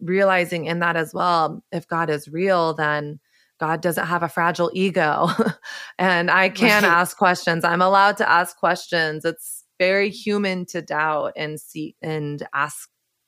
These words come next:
Speaker 1: and go on a journey.
Speaker 2: Yeah, and it reminds me of the verse about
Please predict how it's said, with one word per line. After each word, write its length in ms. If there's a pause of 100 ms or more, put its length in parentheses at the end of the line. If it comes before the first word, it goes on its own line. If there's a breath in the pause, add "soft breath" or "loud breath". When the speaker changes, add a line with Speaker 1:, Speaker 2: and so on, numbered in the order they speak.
(120)
Speaker 1:
and 120
go 140
on 100
a 40
journey. 480 (560 soft breath)
Speaker 2:
Yeah, 200
and 80
it 40
reminds 380
me 100
of 120
the 80
verse 380
about 420